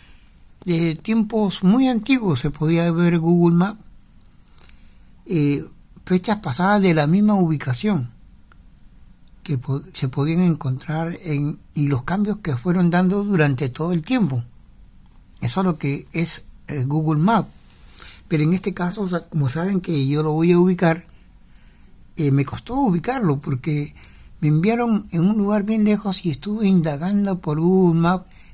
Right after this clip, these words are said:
llevándolo con el puntero, eh, porque yo conozco la zona, pues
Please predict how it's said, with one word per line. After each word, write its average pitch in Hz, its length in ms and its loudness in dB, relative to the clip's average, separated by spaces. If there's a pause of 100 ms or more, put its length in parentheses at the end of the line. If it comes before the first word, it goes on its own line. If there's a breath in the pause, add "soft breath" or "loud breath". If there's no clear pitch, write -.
(120)
llevándolo 175 680 0
con 151 240 -2
el 139 100 -2
puntero, 156 560 0 (1000)
eh, 135 340 -2
porque 139 240 -6
yo 196 120 -4
conozco 226 400 -6
la 180 120 -2
zona, 226 360 -2
pues 180 220 2